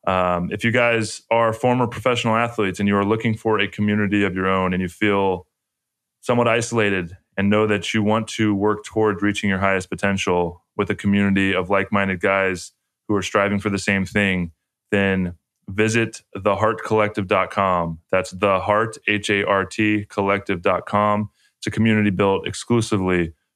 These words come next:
for former male professional athletes where we can come together and support one another on this journey to reach our highest potential and make a positive impact, not only in our own lives,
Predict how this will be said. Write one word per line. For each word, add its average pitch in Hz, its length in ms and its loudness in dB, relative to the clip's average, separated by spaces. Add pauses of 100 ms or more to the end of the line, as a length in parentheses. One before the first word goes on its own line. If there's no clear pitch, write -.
for 98 80 -2
former 107 340 2
male 95 480 2 (140)
professional 101 480 0
athletes 92 580 -2 (320)
where 90 100 -4
we 90 120 -2
can 92 100 -6
come 104 180 0
together 92 560 0 (240)
and 90 120 -6
support 104 320 0
one 101 120 2
another 90 460 2 (240)
on 92 120 0
this 90 120 0
journey 101 580 0 (440)
to 95 440 0 (120)
reach 101 200 2
our 101 60 4
highest 95 260 0
potential 95 720 -2
and 95 120 0
make 95 160 2
a 90 280 -2 (560)
positive 117 400 2
impact, 104 360 0
not 110 100 2
only 120 220 2
in 101 40 2
our 98 120 2
own 104 180 2
lives, 87 560 0